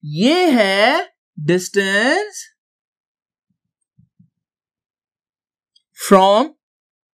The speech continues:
center of earth, ठीक है ना? ये जमीन, ये स्टेशनरी ऑर्बिट का जमीन के सेंटर से फासला है। अगर आपको वो पूछे हाइट बताएं,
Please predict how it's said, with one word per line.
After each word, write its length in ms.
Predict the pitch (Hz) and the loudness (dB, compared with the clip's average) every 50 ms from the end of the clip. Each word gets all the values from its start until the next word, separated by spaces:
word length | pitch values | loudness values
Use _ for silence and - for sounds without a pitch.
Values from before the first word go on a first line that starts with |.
| _ _ _ _ _ _ _ _ _ _ _ _ _ _ _ _ _ _ _ _ _ _ _ _ _ _ _ _ _ _ _ _ _ _ _ _ _ _ - | _ _ _ _ _ _ _ _ _ _ _ _ _ _ _ _ _ _ _ _ _ _ _ _ _ _ _ _ _ _ _ _ _ _ _ _ _ _ -16
center 960 | - - - - - - - 226 208 214 214 214 202 196 _ - 240 247 285 294 277 | -12 -10 -8 -6 -4 -2 0 0 0 -2 -4 -8 -14 -14 _ -4 -2 -2 0 0 -2
of 240 | 240 208 196 - - - | -2 -4 -6 -10 -14 -14
earth, 360 | - 131 127 - _ - - - _ _ _ _ _ _ _ _ _ _ _ _ _ _ _ _ _ _ _ _ _ _ _ _ _ _ _ | -12 -12 -12 -14 _ -20 -20 -20 _ _ _ _ _ _ _ _ _ _ _ _ _ _ _ _ _ _ _ _ _ _ _ _ _ _ _
ठीक 200 | - 135 127 175 | -2 -2 0 0
है 60 | 285 | 0
ना? 120 | 359 320 - _ _ _ _ _ - | -2 -4 -12 _ _ _ _ _ -2
ये 140 | 151 180 185 | 0 0 0
जमीन, 600 | 156 160 156 160 160 160 170 180 196 202 202 208 170 151 | 0 -2 -8 -8 -8 -10 -8 -6 -6 -6 -6 -8 -10 -6
ये 180 | 151 170 180 175 | -2 -2 -2 -2
स्टेशनरी 480 | 175 - - 180 170 170 - 196 202 196 | -4 -8 -8 -8 -8 -8 -8 -6 -4 -2
ऑर्बिट 360 | 170 160 160 156 185 208 196 - | -2 -2 -2 -2 -4 -4 -4 -4
का 280 | - 190 202 233 277 269 | -6 -2 -2 -2 -2 -4
जमीन 460 | 190 147 156 156 156 156 160 165 170 170 | -6 -8 -8 -8 -8 -10 -12 -12 -12 -10
के 120 | 175 180 | -8 -8
सेंटर 460 | 175 - - 165 147 151 151 - 190 185 | -8 -6 -4 -4 -4 -6 -6 -8 -10 -10
से 140 | 185 - 202 | -8 -10 -12
फासला 380 | 196 - 165 156 - - 135 120 | -10 -10 -12 -12 -12 -14 -16 -16
है। 80 | - _ _ - - - - - - | -16 _ _ -20 -20 -20 -14 -4 0
अगर 240 | 196 240 311 359 370 | 0 2 2 4 4
आपको 300 | 370 370 359 370 381 392 | 4 2 2 0 -6 -8
वो 80 | 392 381 | -8 -8
पूछे 280 | 349 339 359 349 415 403 359 - | -6 -6 -6 -2 -2 -2 -2 0
हाइट 320 | 175 196 233 330 415 - 403 | 0 0 2 0 -2 -2 -4
बताएं, 300 | 330 262 - 170 135 120 | -6 -6 -6 -6 -12 -12